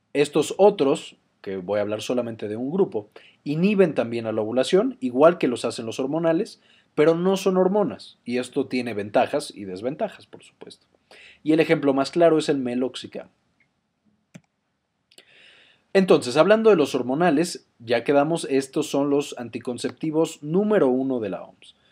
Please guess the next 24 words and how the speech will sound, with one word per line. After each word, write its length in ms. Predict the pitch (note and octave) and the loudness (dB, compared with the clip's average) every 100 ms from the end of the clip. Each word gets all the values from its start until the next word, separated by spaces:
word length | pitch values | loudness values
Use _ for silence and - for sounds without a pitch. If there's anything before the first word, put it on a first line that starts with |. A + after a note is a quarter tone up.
| _ | _
Son 260 | - D3+ E3+ | -2 2 4
los 160 | E3+ | 2
consentidos 800 | D#3 B2 B2+ B2+ F#3 F#3+ F3+ F3+ | 0 -6 -6 -4 2 4 2 0
y 80 | A#2+ | -10
son 260 | A2+ C#3 C#3 | -6 -2 -2
los 160 | A#2 | -4
más 240 | B2 C3 B2+ | -4 -6 -8
utilizados. 720 | A2+ G2+ F2+ - - _ - _ _ - - _ _ _ _ | -12 -12 -12 -14 -16 _ -20 _ _ -20 -20 _ _ _ _
¿Cómo 240 | G3+ A3+ | 2 4
funciona 440 | G3+ D#3 C#3 F3 F3+ | 2 -2 0 0 0
específicamente 760 | F3+ C3+ C#3 C#3 B2 A2 G#2+ | -2 -4 -2 -2 -2 -4 -6
el 60 | A2+ | -6
levonorgestrel? 800 | A2 A#2 B2 - D3 G3+ A3+ G3+ _ _ - | -6 -6 -8 -6 -6 -4 -4 -6 _ _ -4
Esto 260 | E3 E3 G3+ | -4 0 0
es 80 | |
como 220 | F#3+ D#3+ D3 | 2 0 0
si 100 | C3+ | -2
nosotros 440 | C3 D3+ F3 E3 | -2 -4 -2 -4
estuviéramos 340 | - C#3 D3 | -2 -2 -2
tomando 440 | - C3+ C#3 D3+ D3 | -4 -4 -2 -2 -2
dosis 380 | C#3+ C#3+ D#3+ D3+ | -4 -4 -4 -6
altas 320 | C3 B2+ C#3+ B2 | -4 -2 -2 -4
de 100 | A2 | -4
progesterona, 760 | B2+ A#2+ - A#2+ - A2 - | -2 -2 -2 -8 -6 -8 -10